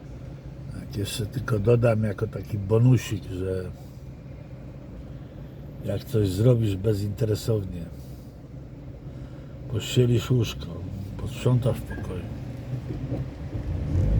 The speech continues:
a jeśli coś zrobisz dla drugiej osoby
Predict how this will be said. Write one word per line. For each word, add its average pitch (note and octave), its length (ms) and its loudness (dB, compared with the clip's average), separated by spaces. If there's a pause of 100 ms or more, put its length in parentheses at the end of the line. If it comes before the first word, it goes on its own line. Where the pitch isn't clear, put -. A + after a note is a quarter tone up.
(1300)
a C#2 60 6
jeśli D2+ 420 10
coś F2+ 120 12
zrobisz G2 340 8
dla A#2 160 4
drugiej C3+ 380 8
osoby G#2+ 360 4